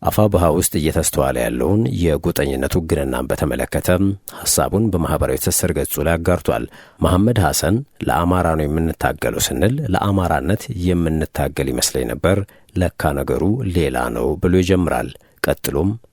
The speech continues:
እንዲህ ሲል አስነብቧል። ለአማራነት ነው የምንታገለው ስንል ለአማራነት የምንታገል ይመስለኝ ነበረ፣ ለካ ነገሩ ሌላ ነው። ላይ ላዩን ለአማራነት ነው የምንታገለው በሚል መደበቂያ ውስጥ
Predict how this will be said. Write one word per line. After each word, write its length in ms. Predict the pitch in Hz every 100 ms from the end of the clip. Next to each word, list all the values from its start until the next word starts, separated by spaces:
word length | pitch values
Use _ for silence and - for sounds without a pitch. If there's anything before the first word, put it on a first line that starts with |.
| -
እንዲህ 260 | 87 64 62
ሲል 160 | 71
አስነብቧል። 640 | 73 - 80 98 82 57 60 55 - - _ _
ለአማራነት 680 | - 92 104 98 87 80 73
ነው 100 | 78
የምንታገለው 760 | 78 95 107 - 80 - 67 64
ስንል 320 | - 67 85 95 _ -
ለአማራነት 600 | 65 69 85 85 87 - -
የምንታገል 840 | 90 87 85 82 - 67 - 80 95 -
ይመስለኝ 420 | 85 82 92 87
ነበረ፣ 300 | 73 - - - - _ _ -
ለካ 360 | 71 - - 65
ነገሩ 300 | 67 64 82
ሌላ 220 | 82 82 82
ነው። 140 | - - - -
ላይ 180 | 67 69
ላዩን 280 | 87 98 110
ለአማራነት 600 | 92 90 85 80 78 73
ነው 100 | 80
የምንታገለው 680 | 85 98 92 85 78 80 76
በሚል 340 | 80 80 98 107
መደበቂያ 540 | 95 85 80 69 64 64
ውስጥ 360 | 76 98 -